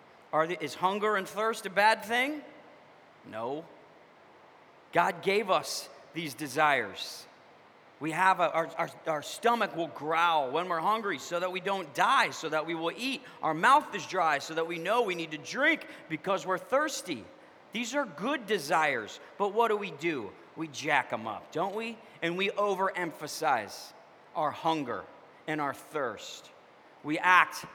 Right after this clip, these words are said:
like gluttons and we eat everything in sight. We think food, like, the, "Oh man, the great, I had the greatest meal," and we talk about it as if it is our Lord and Savior.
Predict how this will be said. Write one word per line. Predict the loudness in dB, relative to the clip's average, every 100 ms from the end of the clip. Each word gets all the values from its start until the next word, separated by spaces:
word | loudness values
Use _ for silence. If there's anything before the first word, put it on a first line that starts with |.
| -20 -4 4
like | 4 2 -12 -4
gluttons | 4 4 4 -4 -4
and | -4
we | -2 -4
eat | -4 -4 -2
everything | 0 2 0 0 -2 -2
in |
sight. | -6 2 4 4 0
We | -6
think | -2 -2 -2 -4 -18
food, | -16 -14 -2 2 2 0 -4
like, | 0 0 0 -6 -16 -8
the, | -6 -4
"Oh | -2 -2
man, | 2 2 4
the | 0
great, | -2 0 2
I | 2
had | 2
the | -2
greatest | -4 0 0 0 -4 -4
meal," | -4 0 2 2 0
and | -4
we | -6
talk | 2 2 4
about | 2 6 6
it | 4 2
as | 2 0
if | -2 -2 -2 -14 -2
it | -2 -2
is | -4 -4 -2
our | 0 0
Lord | 0 0 0 0
and | -6
Savior. | -4 -2 -2 -4 -12